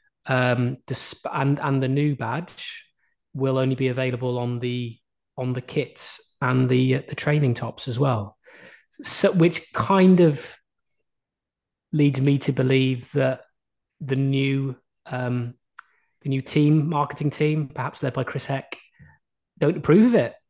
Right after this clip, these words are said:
or at least want to see how the round badge goes down, um, internationally, perhaps.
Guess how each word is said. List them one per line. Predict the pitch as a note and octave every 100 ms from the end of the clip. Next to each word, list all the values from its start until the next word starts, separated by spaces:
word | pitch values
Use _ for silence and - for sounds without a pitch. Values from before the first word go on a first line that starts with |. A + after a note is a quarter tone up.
| _ -
or | D#3+ E3+
at | D3+
least | E3+ F#3+ - E3
want | D3+ D#3+
to | D3
see | - - D3 D3 C#3+ C3+ _ _ _
how | - C#3+ C3+
the | C3+
round | C#3 C#3+
badge | C#3 C3+ B2
goes | - C3+
down, | B2+ C3+ C#3 C#3+ C3+ _ _ _ _ _ _ _
um, | C3 C3 B2+
internationally, | C#3 C3 C#3+ D3 - D#3+ D#3+
perhaps. | D#3 G3+ C4 - - -